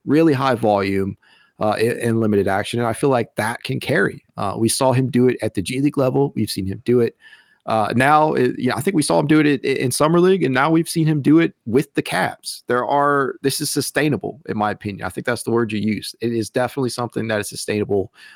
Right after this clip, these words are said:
uh, i-, if called upon from him. But, uh, you know, these are just all things that point to my positivity. And I, I,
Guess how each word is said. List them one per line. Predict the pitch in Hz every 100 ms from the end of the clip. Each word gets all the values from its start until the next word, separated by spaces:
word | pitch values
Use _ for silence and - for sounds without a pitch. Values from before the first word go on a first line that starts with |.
| - _
uh, | 104 98 -
i-, |
if | 117 - 113
called | - 127 127
upon | - - -
from | - 87
him. | 80 53
But, | - 101 - _ - _ _ _
uh, | 139
you | 147 147
know, | 135
these | 143 165
are | 151
just | 156 - - _ -
all | 151 160
things | 151 - 165 156 139
that | 127 - _ _ _
point | 156 143 -
to |
my | 135 117
positivity. | - 113 104 98 92 92 - 147 _
And | - 110
I, | -
I, | 131